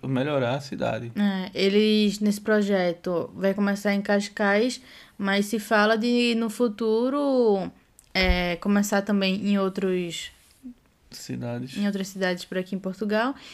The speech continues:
Speaker 2: e, quem sabe, até internacionalmente.
Speaker 1: Hum, interessante. Vamos ver se nas próximas semanas esse termo a-,
Speaker 2: Aparece
Speaker 1: aparece mais,
Speaker 2: novamente,
Speaker 1: até pra
Speaker 2: sim.
Speaker 1: saber mais um pouco, né?
Speaker 2: Uhum, sim.
Speaker 1: Outro termo f-, foi Antônio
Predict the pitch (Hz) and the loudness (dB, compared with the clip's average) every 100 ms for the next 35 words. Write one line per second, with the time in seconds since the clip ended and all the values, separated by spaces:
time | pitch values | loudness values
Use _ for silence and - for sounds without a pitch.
0 | - 208 214 247 240 226 220 240 240 226 | -10 -6 0 0 2 2 4 0 0 -2
1 | 233 247 254 254 254 - - 247 254 262 | 0 0 2 0 0 -2 -2 0 2 2
2 | 214 165 156 - 90 - _ _ - - | 0 -2 -10 -16 -16 -16 _ _ -20 -20
3 | _ _ 135 113 120 - - 202 - - | _ _ -16 -14 -16 -20 -18 -16 -14 -12
4 | 131 123 123 123 123 - 104 117 117 113 | -12 -12 -8 -6 -6 -6 -10 -8 -8 -8
5 | 107 123 117 120 - 120 120 110 117 110 | -6 -6 -6 -8 -10 -10 -8 -8 -6 -4
6 | 107 113 117 107 120 117 - 113 110 110 | -4 -4 -8 -10 -14 -16 -12 -10 -10 -12
7 | 117 123 196 185 196 196 110 120 123 113 | -14 -10 -8 -6 -6 -2 -2 -2 -2 -4
8 | 117 127 - - 135 - 170 160 139 127 | -2 -4 -6 -12 -10 -6 -6 -6 -4 -2
9 | 120 113 117 107 110 117 120 _ - 131 | -2 -4 -6 -6 -10 -10 -14 _ -20 -18
10 | 135 190 196 190 185 190 196 - 180 - | -8 -4 -4 -4 -6 -8 -12 -16 -16 -18
11 | - _ _ _ _ 143 160 160 143 151 | -20 _ _ _ _ -8 -6 -6 -2 -2
12 | 151 156 156 151 - - - - - - | -2 -4 -6 -10 -14 -14 -12 -14 -20 -20
13 | _ - 123 123 127 123 127 123 143 151 | _ -12 -4 -2 0 -2 -4 -6 -4 -2
14 | 160 156 | -2 -4